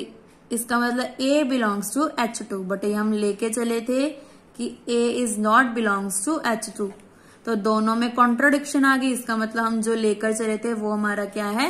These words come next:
Wrong है। Hence H one is subset of H two और H two is subset of H one। So ये बहुत easy theorem थी और very important theorem थी।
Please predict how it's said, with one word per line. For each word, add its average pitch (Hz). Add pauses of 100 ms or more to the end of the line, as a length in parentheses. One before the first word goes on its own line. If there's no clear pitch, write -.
(420)
Wrong 220
है। 196 (520)
Hence 226
H 220
one 277
is 277
subset 254
of 240
H 196
two 269 (320)
और 226
H 233
two 285
is 277
subset 208
of -
H 233
one। 190 (440)
So 226
ये 220
बहुत 202
easy 262
theorem 240
थी 262
और 254
very 202 (160)
important 233
theorem 196
थी। 190